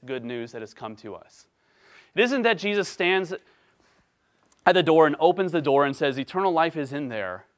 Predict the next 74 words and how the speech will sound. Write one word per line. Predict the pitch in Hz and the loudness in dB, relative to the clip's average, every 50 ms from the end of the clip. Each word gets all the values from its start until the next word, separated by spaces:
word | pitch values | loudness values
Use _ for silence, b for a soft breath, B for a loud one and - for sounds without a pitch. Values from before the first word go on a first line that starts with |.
| _ _ _ _ _ _ _ _ - | _ _ _ _ _ _ _ _ -10
and | 131 135 131 | -8 -8 -8
if | 127 - | -8 -8
you | 165 180 | -12 -10
can | - 208 175 151 | -8 -6 -6 -4
get | 151 151 151 | -2 0 0
up, | 147 151 147 - - | 0 0 -2 -4 -10
and | 120 113 | -14 -14
if | 110 - 131 | -14 -14 -14
you | 151 | -14
can | - 180 156 139 | -10 -8 -6 -4
walk | 143 147 147 147 | -2 -2 -2 -4
it | 156 143 | -6 -14
through | - 151 143 127 | -12 -12 -10 -8
there, | 123 113 113 117 117 | -8 -6 -6 -6 -6
and | 113 110 110 | -6 -8 -12
if | 110 | -12
you | 139 147 - | -14 -12 -12
can | 151 131 | -10 -10
discern | 135 - - 143 143 139 135 | -10 -10 -10 -8 -8 -8 -8
how | 131 131 131 131 | -6 -6 -6 -6
to | - 139 135 | -6 -8 -12
apply | 123 - - 127 123 127 | -12 -10 -8 -8 -8 -8
it | 113 - | -10 -12
to | - 135 | -12 -12
your | 123 | -10
life, | 110 98 101 104 101 - | -8 -8 -10 -10 -12 -14
then | - 107 | -16 -14
you | 113 117 | -14 -14
can | - 110 98 | -16 -18 -18
have | - 113 110 107 95 | -14 -12 -12 -12 -12
it." | 90 - - b b b b b b b b b b | -16 -20 -20 b b b b b b b b b b
He | 175 151 | -12 -8
comes | - 190 214 214 208 170 170 | -4 -2 0 0 0 -2 -4
and | 160 | -4
he | 147 | -6
says, | - - 151 139 127 123 - | -4 -2 -4 -4 -4 -4 -6
"I | 135 156 160 165 | -6 -4 -4 -4
am | 143 135 139 135 131 | -4 -6 -8 -8 -8
eternal | 127 123 - 135 123 117 | -10 -12 -10 -10 -8 -8
life. | 110 110 107 98 - | -6 -6 -8 -8 -10
To | - 117 | -14 -14
have | 110 156 156 156 131 131 | -10 -6 -6 -6 -6 -6
me | 131 131 131 123 131 123 | -10 -10 -8 -10 -10 -10
is | - 135 135 123 - | -8 -8 -8 -8 -10
to | - 127 | -14 -18
have | 110 113 120 117 110 107 | -16 -12 -12 -12 -12 -12
eternal | 104 - - 117 104 104 | -14 -16 -14 -14 -12 -10
life." | 107 104 107 101 - B B B B B | -10 -10 -10 -10 -14 B B B B B
He | B 190 190 202 | B -2 0 0
even | 196 196 185 185 | 0 -2 -2 -4
says | - 208 196 185 160 175 - 165 | -2 0 0 0 -2 -6 -8 -4
that, | 160 170 160 B B B B B | -4 -4 -4 B B B B B
that | - 160 - | -4 -4 -4
I | 139 165 185 196 214 208 | -2 -2 0 2 2 0
am | 202 196 160 165 160 | 0 -2 -4 -6 -6
eternal | 147 - - 143 120 113 | -8 -8 -8 -10 -8 -8
life. | 107 104 92 - - - 110 - - | -8 -10 -10 -12 -14 -18 -18 -14 -8
People | 190 208 180 170 | -6 -4 -4 -4
say, | - 196 156 | -4 -4 -6
"Well, | 147 202 | -6 -6
how | - - 196 202 190 | -10 -10 -8 -8 -8
do, | - - | -8 -10
how | - 196 | -8 -8
do | 190 196 | -6 -6
we | 190 | -6
know | 180 175 170 170 175 | -6 -4 -4 -4 -4
eternal | 165 160 - 170 160 147 | -4 -6 -6 -10 -10 -8
life?" | 143 151 156 151 127 - | -6 -6 -6 -6 -6 -8
His | 131 123 | -12 -14
disciples | 135 143 - - 190 202 196 196 170 - - | -14 -14 -8 -6 -6 -6 -4 -6 -8 -8 -8
questioned | - 175 160 160 - - 165 151 | -8 -8 -8 -8 -8 -14 -14 -14
him | 143 147 143 143 | -12 -12 -12 -12
as | 135 120 135 | -12 -12 -8
well | 156 170 165 139 113 - | -6 -4 -2 -2 -4 -6